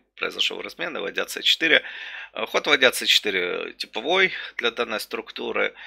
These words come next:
и в данном конкретном случае белые не могут проводить размен, потому что после хода ладья H один выигрывается пешка, пешка H идет вперед, и, э, в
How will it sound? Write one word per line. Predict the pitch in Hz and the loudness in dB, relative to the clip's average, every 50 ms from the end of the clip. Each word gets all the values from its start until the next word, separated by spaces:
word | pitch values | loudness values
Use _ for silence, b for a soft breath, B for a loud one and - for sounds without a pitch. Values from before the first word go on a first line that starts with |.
| B B B B | B B B B
и | - - 110 113 113 113 104 95 | -4 -2 0 0 0 0 0 -2
в | 90 85 - 98 | -4 -8 -12 -4
данном | 90 101 113 117 110 98 92 | 0 2 2 2 2 -2 -8
конкретном | - 95 87 - - - 90 - - 85 - | -10 -12 -12 -8 -8 -8 -8 -8 -10 -10 -10
случае | - 87 85 - - - | -10 -4 -2 -2 -2 0
белые | - 90 87 87 87 | -2 -4 -4 -4 -4
не | 90 92 | -8 -10
могут | 87 82 82 85 85 - - - - _ - | -10 -12 -12 -14 -16 -18 -18 -20 -16 _ -8
проводить | - 90 90 92 98 101 - - - - - 104 101 - - - - - | -6 -6 -6 -6 -8 -10 -10 -12 -14 -12 -10 -12 -12 -10 -12 -12 -10 -8
размен, | 104 101 110 - - 170 202 220 196 95 | -6 -6 -6 -6 -6 -4 -4 -4 -4 -6
потому | - 113 - - 98 101 95 | -8 -10 -8 -8 -8 -6 -4
что | - - - 95 | -4 -6 -6 -8
после | - - - - - - | -16 -12 -12 -12 -12 -10
хода | - - - 92 | -10 -10 -8 -6
ладья | 90 90 87 - 90 | -6 -6 -6 -4 -2
H | 90 - - | -2 -2 -2
один | - - 117 98 95 | -2 -6 -10 -10 -10
выигрывается | 90 90 87 87 90 - 90 92 90 92 - - - | -8 -10 -8 -8 -10 -12 -8 -6 -6 -6 -6 -10 -10
пешка, | - - 85 82 - - - | -4 0 4 4 4 2 0
пешка | - - - - - - 90 87 | -4 0 0 0 0 0 -2 0
H | - - - - | 0 0 0 -2
идет | - - 92 - | -4 -10 -10 -12
вперед, | - - - - 135 156 170 - - | -10 -8 -6 -6 -4 -6 -6 -4 -4
и, | 98 | -4
э, | 101 - B B B B B B B B B B | -4 -6 B B B B B B B B B B
в | B - 107 107 98 107 110 113 113 107 101 | B -4 -4 -4 -2 0 2 2 2 2 2